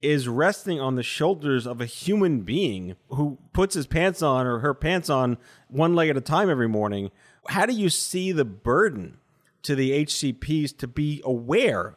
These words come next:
of every possible opportunity to give that patient, that next you, the objectivity to make a better choice?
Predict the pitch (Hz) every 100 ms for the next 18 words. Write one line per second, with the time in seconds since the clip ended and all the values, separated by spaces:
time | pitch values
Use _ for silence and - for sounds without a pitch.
0 | - 151 - _ 214 233 175 156 - -
1 | 190 180 165 147 131 127 _ - 156 156
2 | 127 - 233 175 113 110 104 _ _ -
3 | 156 135 190 160 147 139 - 156 156 107
4 | 95 120 135 135 - 147 147 117 104 _
5 | _ _ _ _ 131 143 151 151 170 156
6 | 214 233 127 117 123 120 123 123 185 208
7 | - - -